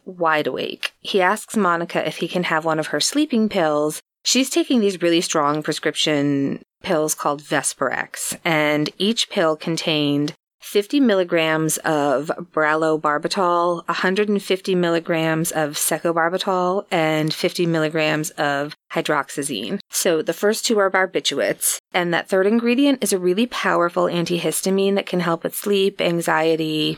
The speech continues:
itching, nausea. Her prescription calls for the patient to take one half to one tablet for sleep, so maximum of one.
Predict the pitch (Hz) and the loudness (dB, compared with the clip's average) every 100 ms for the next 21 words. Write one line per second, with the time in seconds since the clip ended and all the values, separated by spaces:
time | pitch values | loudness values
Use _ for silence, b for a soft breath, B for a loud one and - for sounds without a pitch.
0 | - 165 - 165 156 151 170 - _ 170 | -4 -4 -2 -2 0 -2 -4 -8 _ -2
1 | 156 156 160 156 160 175 - - - 214 | 0 0 0 0 0 -2 -8 -8 0 2
2 | 202 196 - 185 226 220 - 311 311 - | 4 2 0 -2 -2 0 2 2 2 0
3 | 208 180 180 175 185 175 - 170 156 - | 2 4 2 2 -2 -2 -2 0 2 2
4 | 208 208 - 208 - 170 170 - 180 180 | 2 0 -2 -4 0 0 0 -4 -2 2
5 | 190 262 - 233 185 160 165 - - - | 4 2 0 0 0 0 -4 -10 -14 -10
6 | - 214 170 165 170 175 190 - 165 160 | -4 0 0 2 2 2 0 0 -2 -2
7 | 156 - - 156 - 170 - - - 165 | -2 -6 -4 -4 -2 -4 -6 -10 -6 -4
8 | 151 160 165 - 170 160 151 143 143 139 | 0 0 0 -2 -6 -4 -4 -4 -2 -2
9 | - 156 | -4 -6